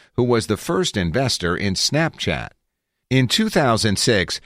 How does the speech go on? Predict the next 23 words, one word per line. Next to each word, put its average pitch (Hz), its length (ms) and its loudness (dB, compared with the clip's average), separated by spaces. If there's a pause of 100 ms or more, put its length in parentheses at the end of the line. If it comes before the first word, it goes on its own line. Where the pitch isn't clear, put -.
(200)
companies 135 540 2
in 101 120 2
the 90 80 2
Bay 104 320 0
Area 76 500 -2
brought 92 380 -2
in 90 200 -2
twenty-one 139 680 0
percent 95 440 0
of 87 120 -2 (100)
all 113 400 0
venture 101 400 -2
capital 85 560 -2
invested 82 560 -2
in 78 140 -4
tech 82 420 -2
in 127 200 0
the 107 100 2
U 101 260 2
S. - 380 -6 (340)
By 95 160 2
twenty 98 320 0
sixteen, 101 760 0